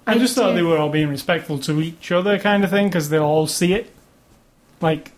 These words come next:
Speaker 1: it was great working with those <laughs> guys. It was great.
Speaker 2: Oh, I didn't, I wasn't those comments. It was the, like
Speaker 1: I like it when, I like it when, um,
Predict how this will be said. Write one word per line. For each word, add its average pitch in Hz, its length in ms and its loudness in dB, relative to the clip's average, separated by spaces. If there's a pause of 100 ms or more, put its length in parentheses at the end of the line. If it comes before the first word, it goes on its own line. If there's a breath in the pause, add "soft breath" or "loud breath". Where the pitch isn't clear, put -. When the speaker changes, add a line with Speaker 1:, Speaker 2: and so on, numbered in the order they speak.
Speaker 1:
it 185 60 -8
was 160 140 -4
great 170 260 0
working 165 240 0
with 165 100 2
those 165 200 0
<laughs> - 60 -10
guys. 160 420 0
It 180 40 0
was 147 100 -4
great. 262 140 0
Speaker 2:
Oh, 294 80 2
I 294 140 2
didn't, 311 280 0
I 277 100 2
wasn't 285 260 2
those 262 180 0
comments. 190 440 -6
It - 100 -2
was 208 180 -4
the, 220 160 -2
like 196 220 -2
Speaker 1:
I 208 60 2
like 262 240 0
it 233 60 4
when, 180 200 2
I 185 120 0
like 233 220 0
it 208 80 0
when, 165 240 2
um, 147 520 -2